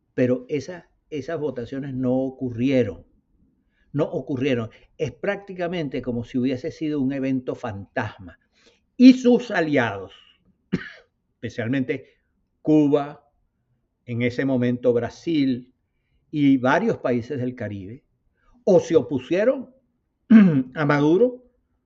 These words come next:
o guardaron el discreto silencio que les permitió decirle a Maduro en privado, "No seas loco, no hagas eso". Y ahora estamos viendo, como ya mencioné anteriormente,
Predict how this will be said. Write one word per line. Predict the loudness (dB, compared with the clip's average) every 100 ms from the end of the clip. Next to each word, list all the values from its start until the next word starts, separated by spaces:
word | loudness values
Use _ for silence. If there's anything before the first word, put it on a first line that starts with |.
| _ _ 2
o | 2
guardaron | 2 0 0 0 -2 -4 -6
el | -6 -4
discreto | -6 0 0 0 -8
silencio | -6 -2 -2 -2 -6 -6
que | -6
les | -6
permitió | -8 -8 -10 -2 -2 -2 -8 _ _ _ -4
decirle | -2 -2 -4 -2
a | -2
Maduro | 0 -2 0 -2
en | -2
privado, | -2 -2 -2 -4 -4 _ -10
"No | -6
seas | -6 0
loco, | 2 2 -2 -12
no | -2 -2
hagas | 0 0
eso". | -2 -2 -12 _ _ _ _ _ _ _ _ -2
Y | 6 6
ahora | 8 8 6
estamos | 0 -4 -6 -4
viendo, | -2 -2 -2 -4
como | -6 -6 -4
ya | -4
mencioné | -6 -6 -2 0 -2 -4
anteriormente, | -6 -4 -4 -4 -4 -6 -8 -14